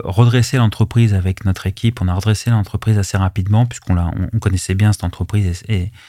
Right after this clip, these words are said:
et notre activité était concurrente. Donc, on connaissait bien les produits, les clients, les fournisseurs.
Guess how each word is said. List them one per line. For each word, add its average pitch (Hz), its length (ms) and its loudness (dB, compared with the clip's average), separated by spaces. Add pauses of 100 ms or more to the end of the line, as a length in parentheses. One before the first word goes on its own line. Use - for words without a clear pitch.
(420)
et - 80 -2
notre 101 240 0
activité 98 500 -2
était 95 200 -2
concurrente. 98 420 0
Donc, 85 180 -6
on - 280 -8
connaissait 90 320 -6
bien 95 120 0
les 92 100 0
produits, 92 380 -4
les 95 140 2
clients, 90 280 -4
les 92 100 -2
fournisseurs. 120 540 -4